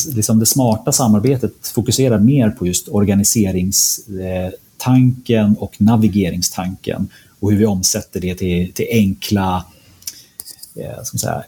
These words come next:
enkla vanor för, eh, för samar-, för samarbete. Och det är, det är oberoende av hur organisationen eller projektet är, eh, är ut-, utformad då då.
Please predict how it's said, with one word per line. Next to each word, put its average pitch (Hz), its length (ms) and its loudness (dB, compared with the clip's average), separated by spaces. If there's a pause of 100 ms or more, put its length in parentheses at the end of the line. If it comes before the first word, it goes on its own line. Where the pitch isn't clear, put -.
enkla 110 320 0
vanor 90 640 0
för, 90 440 -6
eh, 98 580 -12
för 95 400 -6
samar-, 90 580 -4 (160)
för 107 60 -8
samarbete. - 720 -10
Och - 200 -16
det 117 400 4
är, 110 420 -2 (180)
det 131 80 0
är 156 80 4
oberoende 123 680 4
av 95 200 0
hur 98 260 0
organisationen 104 960 2
eller 90 120 -8
projektet - 640 -8
är, 90 320 -6
eh, 85 240 -8 (220)
är - 180 -10
ut-, - 560 -4
utformad 127 580 -4
då - 100 -10
då. 104 140 -14